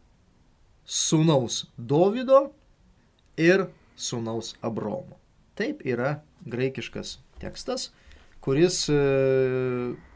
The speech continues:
parodo mums tą pirmosios eilutės prologo sandarą. Dabar galėtume pagilinti iš tikrųjų, ką reiškia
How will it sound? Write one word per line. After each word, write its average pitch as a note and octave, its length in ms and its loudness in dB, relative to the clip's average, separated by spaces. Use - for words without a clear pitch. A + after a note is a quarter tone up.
parodo D3+ 580 0
mums C3 400 -6
tą A#2 380 -2
pirmosios C#3 680 0
eilutės C3+ 540 -2
prologo B2 600 0
sandarą. A#2+ 720 -2
Dabar D#3 640 2
galėtume D#3+ 920 2
pagilinti D3 880 2
iš - 320 -8
tikrųjų, C#3 560 -2
ką C#3+ 320 0
reiškia C3 540 -2